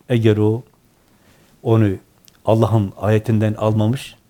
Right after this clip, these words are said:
Resulünün uygulamasından almamışsa o doğru değildir yani. Ölçümüz Allah'ın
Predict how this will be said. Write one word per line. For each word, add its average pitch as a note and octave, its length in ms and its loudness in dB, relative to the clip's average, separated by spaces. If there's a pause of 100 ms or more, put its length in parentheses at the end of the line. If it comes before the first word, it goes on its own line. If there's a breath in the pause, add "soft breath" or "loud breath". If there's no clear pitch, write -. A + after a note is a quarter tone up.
Resulünün A2+ 560 0
uygulamasından A2 840 0 (460)
almamışsa A#2+ 680 -2 (320)
o D3+ 120 -2
doğru D#3 260 2
değildir E2+ 340 -2
yani. D2+ 300 -10 (2000 soft breath)
Ölçümüz B2 480 0 (840)
Allah'ın G#2+ 440 0